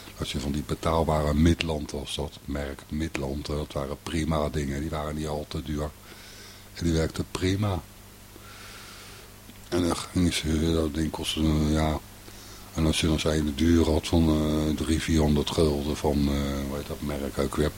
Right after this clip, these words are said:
President, President, President, dan, eh, <laughs> nou jongens, <coughs> ik hoor geen verschil hoor.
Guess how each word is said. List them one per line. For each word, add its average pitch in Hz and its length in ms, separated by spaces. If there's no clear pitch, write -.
President, 76 720
President, 82 840
President, 78 800
dan, 85 460
eh, - 1080
<laughs> 92 160
nou 92 320
jongens, 95 440
<coughs> - 1400
ik 101 140
hoor 101 180
geen 117 200
verschil 120 340
hoor. 101 260